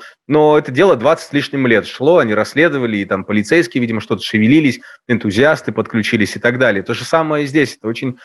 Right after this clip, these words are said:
э, громкое дело, и это, на, на мой взгляд, даже в некоторой степени очень так, э, противно звучит, что вот спустя пятнадцать лет, э, известная журналистка Анна Политковская, её дело закрыто, потому что вот по истечению срока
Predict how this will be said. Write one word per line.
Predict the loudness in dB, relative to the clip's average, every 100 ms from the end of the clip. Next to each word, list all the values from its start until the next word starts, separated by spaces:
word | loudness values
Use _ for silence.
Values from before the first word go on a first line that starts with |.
| -20 -20 -4
э, | 0 2
громкое | 2 0 0 0 2
дело, | 2 4 4 2
и | 0 0 2
это, | 2 2 0 0
на, | -4 -2 -2
на | 0
мой | 0 0
взгляд, | 0 2 2
даже | 2 0 -2
в |
некоторой | -6 -4 -4 -4
степени | 0 0 0 0
очень | 0 -2 -4
так, | -4 -6 -10 _ _ _
э, | -4 0
противно | 0 -2 -2 0 0
звучит, | 0 -2 0 -2
что | -2 0
вот | 0 0
спустя | -4 -4 -2
пятнадцать | -2 -4 -4 -4 -4
лет, | 0 0 0 -18 _ _
э, | -4 0 0 2 2 2 2 2 0 0
известная | 2 2 0 0 -2
журналистка | -2 -2 0 0 -2 -2 -2
Анна | -2
Политковская, | -4 -6 -2 0 0 0 2 4 2
её | 2 0
дело | 2 2 2
закрыто, | 0 0 0 0 0 -2
потому | -4 -4 -4 -4
что | -6 -6
вот | 0 0 0
по | -6
истечению | -6 -4 -2 -2 -4
срока | 0 0 2 -2